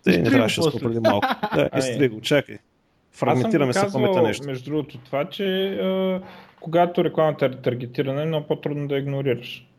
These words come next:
Speaker 1: А, сетих се,
Speaker 3: А,
Speaker 1: да.
Speaker 3: аз, м, примерно, мен много ме дразни, като ме таргетираш, защото непрекъснато ми фаща погледа и отивам да ги чета, нали? Мен, примерно,
Speaker 1: <laughs>
Speaker 3: супер много ме таргетират с рекламите на Xamarin.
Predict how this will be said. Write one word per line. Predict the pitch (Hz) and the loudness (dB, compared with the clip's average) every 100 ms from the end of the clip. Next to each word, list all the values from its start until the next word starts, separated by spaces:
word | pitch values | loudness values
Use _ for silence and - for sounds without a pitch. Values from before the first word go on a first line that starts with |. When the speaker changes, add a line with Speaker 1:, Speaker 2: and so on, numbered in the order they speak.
| _ | _
Speaker 1:
А, | - - | -10 -10
сетих | - - - 127 | -10 -6 -4 -2
се, | 120 | -2
Speaker 3:
А, | 123 | -2
Speaker 1:
да. | 101 - - _ _ _ _ _ _ _ _ _ | -6 -8 -20 _ _ _ _ _ _ _ _ _
Speaker 3:
аз, | 147 147 - | 0 0 -4
м, | 180 156 170 165 165 165 _ | -8 -6 -4 -4 -6 -8 _
примерно, | 170 170 170 175 | 2 4 6 4
мен | 170 165 170 175 | 4 2 2 0
много | 175 160 | 2 2
ме | 135 | 2
дразни, | 123 123 120 120 | 2 4 4 2
като | 123 113 | -2 -4
ме | 113 | 0
таргетираш, | 123 113 123 135 | 0 0 -2 -6
защото | - 151 | -2 -2
непрекъснато | 147 - - - | -2 -6 -10 -6
ми | 135 123 | 0 0
фаща | 127 120 - 117 | 2 0 0 -2
погледа | 120 110 110 107 120 | -2 0 -2 -4 -2
и | 127 | 0
отивам | 127 123 120 113 | -2 -2 -2 -2
да | |
ги | 110 110 | -2 -4
чета, | - - 110 | -8 -4 -2
нали? | 104 117 147 - - - _ | -2 -4 -8 -10 -20 -20 _
Мен, | 139 131 | 0 2
примерно, | 127 139 143 | 4 4 4
Speaker 1:
<laughs> | 131 | 2
Speaker 3:
супер | 131 127 | 0 0
много | 127 127 127 | 2 4 4
ме | 127 120 117 | 4 2 2
таргетират | 123 117 117 - 131 127 127 | 0 0 -2 -2 0 -2 -4
с | 123 117 - | -8 -8 -6
рекламите | 123 123 123 120 117 | -6 -2 -2 -2 -2
на | 120 113 | -4 -2
Xamarin. | 117 110 107 110 | 0 0 -2 -6